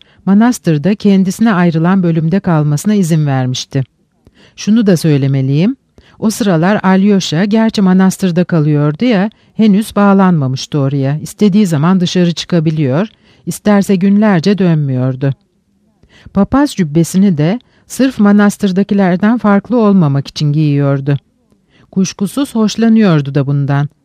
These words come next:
Belki de Zosima dedeyi kuşatan o güç, o ün etki etmişti delikanlının genç ruhuna. Zosima dede için herkes şöyle söylüyordu.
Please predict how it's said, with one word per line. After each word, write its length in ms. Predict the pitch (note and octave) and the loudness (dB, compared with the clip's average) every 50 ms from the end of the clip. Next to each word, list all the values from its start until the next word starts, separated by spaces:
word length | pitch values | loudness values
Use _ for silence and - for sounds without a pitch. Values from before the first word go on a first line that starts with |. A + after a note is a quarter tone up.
| _ _ _ _ _ _ - | _ _ _ _ _ _ -2
Belki 420 | F3+ G3+ G#3 G#3+ F#3 - D#3+ C#3 | 2 2 2 2 2 0 -2 -2
de 180 | D#3+ F#3+ A3+ A3 | 0 0 0 0
Zosima 520 | F#3 F3+ F#3+ F#3 - B3+ A3 G3+ F#3 E3+ | 0 0 -2 0 0 2 2 2 2 2
dedeyi 340 | E3+ E3 C#3+ D3+ D3+ D#3+ F#3 | 2 0 2 2 0 0 0
kuşatan 600 | - - E3+ D3 - E3+ D#3 - - D#3+ F3+ G#3 | -2 -4 -6 -4 -2 -2 -2 0 0 0 0 0
o 200 | - F3 F3+ E3+ | 0 0 -2 -2
güç, 360 | D3+ D3 D#3+ G3 - - - - _ _ _ _ _ - | -2 -2 -2 -2 -4 -10 -16 -16 _ _ _ _ _ -2
o 200 | F#3 G#3+ G3+ A#2 | 0 0 0 2
ün 220 | F#3 F#3+ G#3 A#3 | 2 0 2 0
etki 400 | A3+ D#3 G3 - - - - G3+ | 2 0 0 -2 -2 -2 -2 0
etmişti 480 | E3+ D3+ - - D#3 - - - E3 D3 | 0 0 -2 -4 -6 -6 -4 -4 -2 0
delikanlının 720 | D#3+ D#3+ E3 E3+ - D#3+ D3+ D3 D3+ D#3 D3+ D3+ D#3 D3+ | 0 0 0 0 -2 0 0 0 0 0 0 0 0 0
genç 320 | D#3+ D#3+ D#3 D3+ - - | 0 0 0 -2 -2 -2
ruhuna. 480 | D3+ C#3+ C#3 C#3+ D3 C#3+ C#3 C#3+ C#3 C3 - _ _ _ _ _ _ _ _ _ _ _ _ | -2 0 0 0 0 -2 -2 -2 -2 -4 -6 _ _ _ _ _ _ _ _ _ _ _ _
Zosima 520 | - - G3+ G3+ - B3 A#3+ A3 F3+ D#3 | -2 0 0 0 2 0 0 2 2 2
dede 260 | C#3+ D#3+ D#3 D#3 E3+ D#3 | 0 0 0 2 0 0
için 220 | C#3+ - F#3+ G3+ | 0 0 0 0
herkes 420 | G#3 A3+ A#3+ B3 - - A3+ G#3+ | 2 2 0 -2 -2 -2 -2 -4
şöyle 380 | - - - G3+ F#3 E3+ D3+ C3+ | -4 -4 -2 0 0 0 0 -2
söylüyordu. 720 | - - D3+ C#3+ C#3+ C#3+ D3 C#3+ C#3 C#3+ C3+ C3+ C#3+ C#3+ | -2 -2 -2 -2 0 0 0 0 0 -2 -2 -2 -4 -6